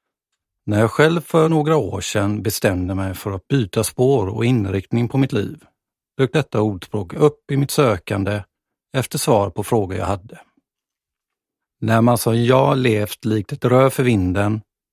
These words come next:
och aldrig riktigt stannat upp i tillvaron, utan snarare flytt från de svar som jag eventuellt skulle få om jag gjorde det, fick just detta en särskild betydelse för mig. Känn dig själv.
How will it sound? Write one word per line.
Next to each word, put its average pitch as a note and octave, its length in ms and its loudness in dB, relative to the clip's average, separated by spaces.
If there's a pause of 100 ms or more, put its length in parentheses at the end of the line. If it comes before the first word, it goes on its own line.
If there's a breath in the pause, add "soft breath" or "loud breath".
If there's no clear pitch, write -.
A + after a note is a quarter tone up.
(280)
och B2+ 80 6
aldrig B2 220 2
riktigt C#3 320 -4
stannat A#2 420 0
upp - 220 -2
i C#3+ 60 -2
tillvaron, G2 680 -2 (720)
utan A2+ 240 0
snarare G#2+ 460 2
flytt - 440 -4
från C3 220 2
de G#2+ 240 2
svar G2 520 0 (600)
som C3 200 0
jag C#3 140 2
eventuellt C#3 520 2
skulle A2 260 -2
få C#3 320 2
om D3 100 4
jag D3 80 4
gjorde G#2+ 300 0
det, G2+ 240 -2 (800)
fick C3+ 140 -6
just C#3+ 280 2
detta - 420 -2
en C3+ 80 2
särskild A2+ 420 0
betydelse F#2+ 520 -4
för G2+ 220 -4
mig. - 280 -10 (1300)
Känn C3+ 320 4
dig C#3 120 4
själv. C#3+ 500 0